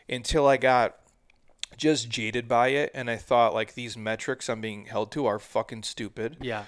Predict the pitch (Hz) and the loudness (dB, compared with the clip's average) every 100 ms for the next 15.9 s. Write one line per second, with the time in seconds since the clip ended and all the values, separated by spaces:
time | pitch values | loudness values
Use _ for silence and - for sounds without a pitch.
0 | - 117 117 113 135 - 147 139 - 135 | -6 -4 -2 -2 -2 0 -2 -2 -4 -6
1 | 110 92 98 117 - - 127 127 147 139 | -8 -10 -8 -8 -6 -2 0 2 2 0
2 | 117 101 - 101 107 - _ _ _ - | -2 -6 -6 -6 -6 -12 _ _ _ -8
3 | 139 131 127 123 143 143 135 123 - _ | -4 -2 -4 -4 -4 -2 -4 -6 -10 _
4 | _ _ _ _ - 156 156 139 147 _ | _ _ _ _ -10 0 2 2 -2 _
5 | - 151 - 180 110 123 123 107 101 123 | -6 -4 -2 -4 -4 -8 -8 -8 -10 -10
6 | 110 101 135 117 - 127 156 180 151 135 | -10 -8 -8 -8 -8 -2 -2 -2 -4 -6
7 | 113 135 135 120 104 98 107 127 - - | -8 -10 -8 -8 -6 -6 -6 -8 -14 -20
8 | _ _ _ - 135 113 98 - 104 117 | _ _ _ -8 -6 -6 -10 -8 -6 -2
9 | 131 139 165 156 147 - 170 139 131 - | -2 0 -2 -4 -8 -2 0 0 -2 -6
10 | 127 101 98 104 - 110 120 120 151 135 | -6 -8 -10 -12 -12 -12 -6 0 0 2
11 | 135 127 120 110 - - - - 156 156 | 2 0 -6 -8 -12 -18 -20 -6 0 4
12 | 170 160 123 131 123 107 107 101 127 101 | 6 6 2 2 2 0 -4 -2 -4 -4
13 | 107 104 98 104 104 123 151 131 127 - | -8 -8 -6 -6 -4 2 2 2 -8 -4
14 | 131 107 - 113 113 113 110 - 113 107 | -2 -2 -6 -10 -8 -8 -8 -10 -10 -10
15 | 98 151 156 123 104 101 135 156 - | -8 -8 -8 -10 -12 -4 0 0 -2